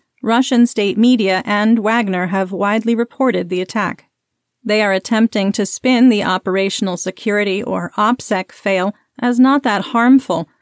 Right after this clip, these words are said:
claiming that only one rocket struck the facility and members of Wagner were alerted before the strike and were in a bomb shelter. Pictures shared by Wagner Group show at least two impacts on the building,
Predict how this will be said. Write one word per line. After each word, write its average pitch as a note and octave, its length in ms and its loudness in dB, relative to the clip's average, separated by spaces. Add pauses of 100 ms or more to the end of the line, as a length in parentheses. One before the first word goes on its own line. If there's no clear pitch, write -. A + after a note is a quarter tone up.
(120)
claiming A3 460 2
that G#3 120 2
only G#3+ 340 2
one G#3 340 2
rocket G3 500 0
struck - 340 -4
the G3 100 -2
facility G3+ 640 -2 (300)
and A#3 180 4
members C4 460 4
of D#4 140 0
Wagner G3 460 0
were G#3+ 140 2
alerted G3+ 560 0
before F#3+ 320 -2
the F#3 120 -4
strike F#3 440 -4
and A3 140 2
were C4 140 0
in F#3+ 180 -2
a E3+ 80 -4
bomb A3 320 4
shelter. F3+ 580 -4 (500)
Pictures G3 440 -6
shared G#3 360 -2
by F#3 180 -2
Wagner G3 420 0
Group F#3+ 320 -4
show G#3+ 240 -2
at - 80 -4
least G3+ 400 -4
two C4+ 300 2
impacts G#3+ 580 -2
on F#3+ 140 -2
the F#3 80 -4
building, G#3 440 0